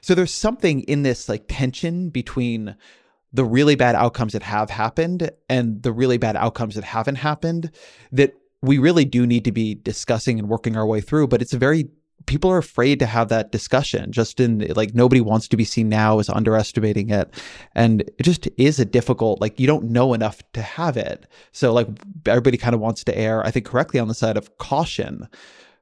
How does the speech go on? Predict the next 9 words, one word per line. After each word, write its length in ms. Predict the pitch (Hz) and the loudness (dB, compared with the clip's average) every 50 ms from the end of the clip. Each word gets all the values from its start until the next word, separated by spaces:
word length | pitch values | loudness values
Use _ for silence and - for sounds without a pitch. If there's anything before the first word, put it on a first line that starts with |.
| _ _ _ _ _ _ _ _ _ - | _ _ _ _ _ _ _ _ _ 0
But 160 | - 131 127 | 2 4 4
it's 140 | 135 - - | 4 2 2
a 40 | 135 | -2
politically 460 | - - - 147 160 185 - 143 127 | 0 2 4 4 4 4 4 2 2
difficult 580 | 104 123 123 - - 120 117 104 - - - | 2 2 0 0 0 0 0 0 -2 -6 -14
space 440 | - - - - 131 123 113 - - | -18 -8 0 2 4 4 2 0 -2
to 100 | - - | -6 -2
be 200 | 110 143 180 240 | 0 2 4 4
in, 360 | 185 127 113 113 113 107 101 | 4 4 4 2 2 0 0